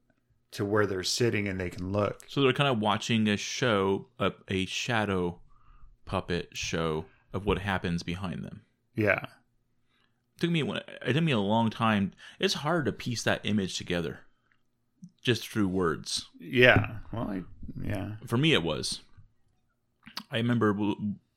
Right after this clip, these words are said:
Speaker 2: envisioning it several different ways in the past.
Speaker 1: Well, that's why we were kinda,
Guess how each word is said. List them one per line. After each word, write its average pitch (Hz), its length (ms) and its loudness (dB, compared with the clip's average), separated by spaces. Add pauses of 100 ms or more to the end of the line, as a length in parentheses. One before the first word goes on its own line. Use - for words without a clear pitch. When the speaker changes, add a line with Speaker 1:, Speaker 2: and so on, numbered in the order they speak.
(120)
Speaker 2:
envisioning 107 500 4
it - 140 0
several 120 400 -2
different 101 240 0
ways 87 460 -2 (340)
in - 100 -4
the 90 80 -2
past. - 500 -6 (240)
Speaker 1:
Well, 120 100 2
that's 107 260 -2
why 98 220 2
we 95 220 -2
were 85 120 -4
kinda, 95 340 -2